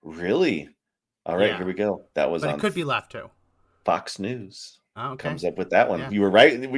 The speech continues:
Speaker 1: your
Speaker 2: Yeah.
Speaker 1: first inclination was
Speaker 2: Yeah.
Speaker 1: right. You're like,
Speaker 2: Yeah.
Speaker 1: "The right's coming at her hard for this one."
Speaker 2: Yeah, it's a
Speaker 1: So,
Speaker 2: walk back.
Speaker 1: it is. That was interesting, man. I thought she said some really dumb, I, <laughs> I mean, it
Speaker 2: Oh,
Speaker 1: sounded
Speaker 2: she
Speaker 1: like a Chinese overlord on that one, right?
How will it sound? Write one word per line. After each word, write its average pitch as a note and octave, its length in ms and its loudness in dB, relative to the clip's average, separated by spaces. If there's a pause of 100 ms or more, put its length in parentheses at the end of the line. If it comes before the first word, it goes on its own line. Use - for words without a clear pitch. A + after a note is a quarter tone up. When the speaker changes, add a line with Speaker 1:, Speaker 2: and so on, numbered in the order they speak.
(140)
Speaker 1:
your A#2+ 140 -4
Speaker 2:
Yeah. C3 80 -2
Speaker 1:
first C#3 220 0
inclination B2+ 500 0
was E3 120 2
Speaker 2:
Yeah. D3+ 40 2
Speaker 1:
right. A#2 280 6 (440)
You're G2+ 100 2
like, G2 120 4
Speaker 2:
Yeah. A#2 80 -2
Speaker 1:
"The - 20 -2
right's G2+ 400 4
coming A2+ 240 -2
at G#2 100 2
her F#2 120 0
hard B2 340 2
for F#2+ 80 -8
this D#2 220 -8
one." D2 180 -14 (420)
Speaker 2:
Yeah, C#3+ 180 -2
it's B2 100 -10
a C3+ 80 -2
Speaker 1:
So, B2+ 80 -4
Speaker 2:
walk B2 180 0
back. G#2+ 300 -8 (280)
Speaker 1:
it F2+ 120 -8
is. C3+ 480 4 (520)
That F2+ 60 -8
was F2 100 -8
interesting, E2 380 -12
man. E2+ 120 -4
I F#2 100 -2
thought - 240 0
she - 160 -10
said D#2 180 -8
some B1+ 260 -16
really C2 300 -10
dumb, B1+ 380 -14
I, C#2+ 60 -12
<laughs> - 720 -18
I C3 40 -6
mean, A2+ 160 -2
it D3+ 160 4
Speaker 2:
Oh, A3 60 6
Speaker 1:
sounded D3 240 6
Speaker 2:
she C#3 60 2
Speaker 1:
like D3 160 4
a C#3+ 60 0
Chinese D#3 420 4
overlord C3+ 460 6
on E2 120 -2
that D2 180 -2
one, E2+ 120 -6
right? A2 220 -4